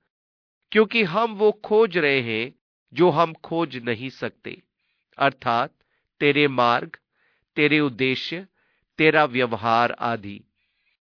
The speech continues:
प्रभु, हम तेरे प्रेम में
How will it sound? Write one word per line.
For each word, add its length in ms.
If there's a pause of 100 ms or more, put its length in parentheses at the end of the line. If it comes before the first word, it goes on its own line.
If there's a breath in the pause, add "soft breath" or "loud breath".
(180)
प्रभु, 440 (560)
हम 200
तेरे 300
प्रेम 400
में 320